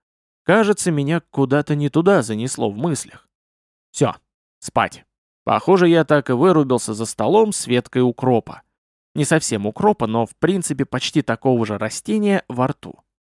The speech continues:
Как можно предположить, в этом состоянии мне ночью снилась всякая хрень.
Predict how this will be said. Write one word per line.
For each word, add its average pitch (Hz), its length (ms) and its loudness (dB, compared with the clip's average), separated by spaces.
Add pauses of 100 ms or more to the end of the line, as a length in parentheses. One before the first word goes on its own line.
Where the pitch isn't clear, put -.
(640)
Как 147 240 2
можно 139 300 2
предположить, 139 680 0
в 127 120 0
этом 180 240 2
состоянии 180 720 -2
мне 139 300 -2
ночью 214 440 -2
снилась 127 480 -2
всякая 117 540 -2
хрень. 120 540 -4